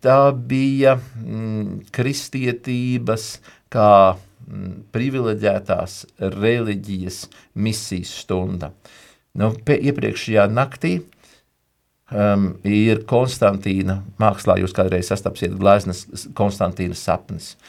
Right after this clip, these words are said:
Nu, ka viņam ir, ir, ir, ir parādās sapnī, e, kad, e, in, in tuto inike, otra versija, ka viņš saskata saulē šo, e, Kristus monogrammu un arī šo, šo grieķu,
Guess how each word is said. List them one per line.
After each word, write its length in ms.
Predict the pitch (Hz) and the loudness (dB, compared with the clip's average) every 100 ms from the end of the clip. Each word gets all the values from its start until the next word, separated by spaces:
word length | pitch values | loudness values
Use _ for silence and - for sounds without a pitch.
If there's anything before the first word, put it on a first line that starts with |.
| - _ - | -20 _ -2
Nu, 180 | 107 117 | 0 0
ka 140 | 123 | 0
viņam 400 | 113 113 110 104 | 0 2 0 0
ir, 260 | 101 101 98 92 87 | 0 -2 -2 -2 -4
ir, 260 | - 95 - 82 | 0 -2 -2 -2
ir, 240 | 92 90 | 0 0
ir 180 | - 90 | 0 0
parādās 500 | 104 92 90 87 82 | 2 2 0 -2 -6
sapnī, 540 | - 92 95 123 143 165 - - _ | 2 4 4 0 -2 -2 -6 -20 _
e, 280 | 131 127 127 | -2 0 2
kad, 220 | 127 123 | 0 2
e, 140 | 117 110 - | 2 2 0
in, 300 | 113 110 104 | 0 0 -2
in 280 | 117 113 107 | -2 -2 0
tuto 400 | 123 127 127 107 | 2 2 4 4
inike, 600 | 104 104 120 123 123 123 127 - _ | 4 0 -2 -4 -2 -2 -4 -18 _
otra 440 | - 120 135 131 | 0 0 2 2
versija, 500 | 123 127 - 139 131 | 4 4 0 -4 -2
ka 120 | 110 107 | -2 -2
viņš 240 | 120 - | -4 -6
saskata 880 | - 120 131 - - 123 120 - 120 - - _ | 2 2 2 -6 0 0 2 2 2 2 -20 _
saulē 880 | - - - 127 123 127 131 92 85 - 104 _ | -14 -10 0 4 6 4 4 2 0 -4 -16 _
šo, 500 | - - 98 98 95 | -12 -4 0 2 0
e, 480 | 95 _ _ 90 87 85 90 | -4 _ _ -2 0 -2 -2
Kristus 640 | 107 110 - 95 - - - _ _ | -4 -4 -8 -12 -12 -18 -20 _ _
monogrammu 1000 | 104 98 127 156 147 143 143 143 135 131 - _ | 2 4 4 2 4 4 4 0 -6 -8 -20 _
un 240 | - 101 | -4 2
arī 180 | 101 107 101 | 2 2 -2
šo, 320 | 107 95 92 | -4 -2 -2
šo 220 | 98 95 92 | -2 -4 -2
grieķu, 540 | 98 107 107 101 | -2 -2 -2 -6